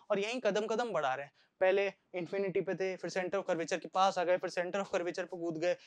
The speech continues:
अब center of curvature के आगे कूदेंगे, अब फोकस पे कूदेंगे, फिर फोकस के आगे कूदेंगे। कूदना ही कहाँ में, मेंढक बना दिया, ठीक है। अब मेंढक तो बन ही गए, तो चलो कोई बात नहीं, कूद जाते हैं। जब हम कूदेंगे तो हम कहाँ पे कूदेंगे बच्चा, फर्स्ट प्रिंसिपल फोकस पे हम कूदेंगे।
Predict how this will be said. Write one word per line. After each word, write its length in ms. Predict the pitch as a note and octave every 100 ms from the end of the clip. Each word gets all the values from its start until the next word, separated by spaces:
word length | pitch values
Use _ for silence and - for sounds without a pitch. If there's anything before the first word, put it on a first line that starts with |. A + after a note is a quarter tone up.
| -
अब 60 | E3+
center 200 | G#3 G3+
of 80 | G3
curvature 320 | F3 E3 F3+
के 80 | G3
आगे 200 | F#3 G#3
कूदेंगे, 460 | - F3+ F3 F3 E3+ - -
अब 60 | A3
फोकस 340 | G3 F3+ A3
पे 100 | A#3+
कूदेंगे, 420 | A3 G#3 G3+ G3
फिर 300 | F#3 - C#4+
फोकस 300 | C4 D4+ C4
के 100 | -
आगे 200 | C4 A#3
कूदेंगे। 380 | A#3+ A#3 G#3+ A3
कूदना 320 | A3 A#3+ A#3
ही 80 | A#3
कहाँ 200 | A#3 F#3
में, 100 | F#3
मेंढक 300 | G#3+ G3+ A3+
बना 220 | F#3+ D#3 C3+
दिया, 180 | D3+ F#3+ _ _ _ -
ठीक 160 | A3
है। 100 | A#3 - _
अब 100 | A3+
मेंढक 340 | B3 A#3+ B3+ C#4
तो 80 | C#4
बन 160 | C4+
ही 60 | D4
गए, 160 | C#4+ C#4 B3+ -
तो 60 |
चलो 200 | G#3+ C4
कोई 180 | A#3+ A3+
बात 200 | A3 G#3+
नहीं, 120 | A#3+
कूद 220 | - G3 E3
जाते 280 | F#3+ F#3+
हैं। 60 | G#3 - - -
जब 160 | C#4
हम 120 | F#4+
कूदेंगे 380 | E4+ D#4+ E4 F4
तो 120 | E4
हम 120 | D#4+ D#4+
कहाँ 200 | D4 D#4
पे 120 | D#4
कूदेंगे 320 | D4+ D4 D4+
बच्चा, 240 | D4 C#4+ D4
फर्स्ट 440 | - C#4+ D#4+ -
प्रिंसिपल 380 | C4+ B3+ B3+ C4
फोकस 320 | A#3 G#3 A3+
पे 100 | A#3
हम 100 | A3
कूदेंगे। 380 | F3+ C#3 C3